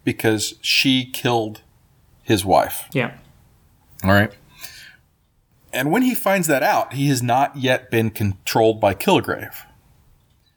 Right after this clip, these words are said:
Speaker 1: We do not see any interactions between the two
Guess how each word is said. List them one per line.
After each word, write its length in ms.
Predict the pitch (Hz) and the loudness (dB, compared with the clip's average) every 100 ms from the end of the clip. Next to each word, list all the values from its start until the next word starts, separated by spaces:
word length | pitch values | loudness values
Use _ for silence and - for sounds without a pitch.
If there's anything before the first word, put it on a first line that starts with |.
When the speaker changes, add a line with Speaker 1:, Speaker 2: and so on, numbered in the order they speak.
| _ _ _ _ _ | _ _ _ _ _
Speaker 1:
We 220 | 131 165 | -4 -2
do 180 | 214 196 | -2 -2
not 260 | 170 175 - | 0 -2 -2
see 280 | - 135 - | -2 -2 -2
any 300 | 147 190 165 | 0 2 2
interactions 640 | 160 147 151 165 - 131 | 2 2 2 0 -4 -6
between 380 | 110 104 117 107 | -6 -6 -2 -2
the 80 | 95 | -2
two 360 | - 101 95 | -2 -2 -4